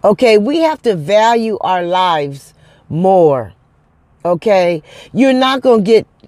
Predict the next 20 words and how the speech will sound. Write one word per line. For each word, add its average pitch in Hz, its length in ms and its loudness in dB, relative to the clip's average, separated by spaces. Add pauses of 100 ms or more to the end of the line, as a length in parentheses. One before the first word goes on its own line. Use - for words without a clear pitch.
(360)
to 269 120 -4
your 220 240 2
destination 190 880 -4
no 185 200 -2
faster. 165 680 -6 (1400)
Okay, 196 380 2
I 175 100 0
be 196 140 -6
telling 202 340 -2
her 170 160 -2
that. 151 240 -6 (320)
Calm 214 560 -2
down. 180 920 -2 (2000)
Okay, 185 380 2 (380)
just 233 220 -2
because 247 320 0
you 269 260 2
going 233 420 -2
through 214 260 -8
something, 226 680 -8